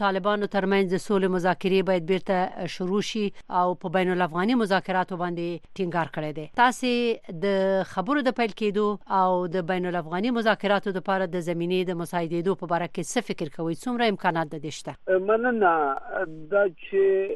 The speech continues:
Speaker 2: مذاکرات په واقعي کلی-، د مف-، کلمې په واقعي مفهوم باندې شروع شوي وي، نه دي شروع شوي. نو سره، په دې خاطر باندې چې موږ د سولې مذاکرات چې خبرې کوو، هغه نه مو هدف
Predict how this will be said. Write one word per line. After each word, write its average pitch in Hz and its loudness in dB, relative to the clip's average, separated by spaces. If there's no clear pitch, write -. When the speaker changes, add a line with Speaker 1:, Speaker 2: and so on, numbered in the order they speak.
Speaker 2:
مذاکرات 175 2
په 170 -2
واقعي 165 -4
کلی-، 160 -2
د 139 -10
مف-، 156 -4
کلمې 156 2
په 147 -6
واقعي 143 4
مفهوم 151 -4
باندې 143 2
شروع 143 -2
شوي 135 0
وي، 127 -2
نه 123 0
دي 143 -2
شروع 175 0
شوي. 285 -6
نو 202 2
سره، 202 4
په 143 -2
دې 147 2
خاطر 147 2
باندې 139 4
چې 143 -4
موږ 139 -2
د 135 -2
سولې 135 0
مذاکرات 131 0
چې - -12
خبرې 135 -4
کوو، 135 0
هغه 123 0
نه 127 -2
مو 127 0
هدف 131 0